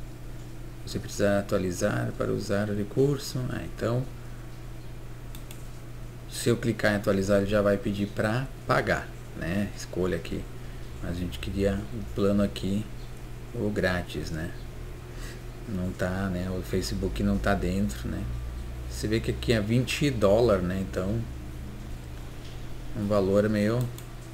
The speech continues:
pelo serviço que dá, deve ser, é, é, é válido, né? Vamos ver aqui, adicionar aqui, só pra nós fazermos um teste. Vou adicionar aqui o que? LinkedIn, Instagram.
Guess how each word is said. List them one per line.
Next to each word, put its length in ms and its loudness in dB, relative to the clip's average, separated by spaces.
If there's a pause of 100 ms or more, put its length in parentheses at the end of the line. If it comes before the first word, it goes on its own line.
(1080)
pelo 160 4
serviço 420 4
que 140 0
dá, 360 2 (580)
deve 220 0
ser, 220 0 (320)
é, 40 -2
é, 640 0
é 60 2
válido, 460 0
né? 140 -4 (840)
Vamos 180 0
ver 140 2
aqui, 200 0
adicionar 520 0
aqui, 260 0
só 200 2
pra 140 0
nós 200 2
fazermos 500 2
um 100 0
teste. 600 2 (1000)
Vou 100 -2
adicionar 460 -2
aqui 180 -4
o 80 0
que? 240 -2 (260)
LinkedIn, 600 0 (1080)
Instagram. 580 0